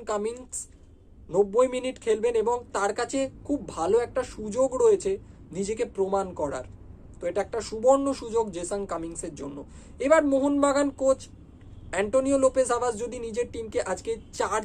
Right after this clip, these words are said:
চার দুইয়ে এই ফরমেশনে যদি খেলান, সেক্ষেত্রে চারজন ডিফেন্ডার আমি already বলে দিয়েছি, গোলে তো বিশাল কাইতি থাকবেন, চারজন ডিফেন্ডার বলা হয়ে গেছে, তারাই হয়তো শুরু করবেন। সেক্ষেত্রে মাঝ মাঠে, মাঝ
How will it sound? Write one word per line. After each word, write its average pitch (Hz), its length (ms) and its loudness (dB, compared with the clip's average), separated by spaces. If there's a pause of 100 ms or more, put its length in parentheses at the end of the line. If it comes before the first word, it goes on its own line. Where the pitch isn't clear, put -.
চার 240 280 2
দুইয়ে 220 360 0 (340)
এই 233 160 4
ফরমেশনে 262 520 2
যদি 220 200 -6 (100)
খেলান, 156 260 -6 (400)
সেক্ষেত্রে - 340 -4 (100)
চারজন 202 400 2
ডিফেন্ডার 226 420 -4
আমি 226 180 -2
already 196 380 2
বলে 180 140 -2
দিয়েছি, 185 260 -10
গোলে 165 280 -4
তো 196 120 -2
বিশাল 160 380 -4
কাইতি 151 320 -4
থাকবেন, 143 260 -10 (300)
চারজন 165 360 -4 (100)
ডিফেন্ডার 180 340 -6 (100)
বলা 151 280 -4
হয়ে 165 260 -6
গেছে, 190 180 -6
তারাই 160 440 -6
হয়তো 185 220 -4
শুরু 185 260 -10 (100)
করবেন। 170 280 -6 (1200)
সেক্ষেত্রে 277 400 0 (180)
মাঝ 226 240 4
মাঠে, 214 320 0 (600)
মাঝ 226 160 4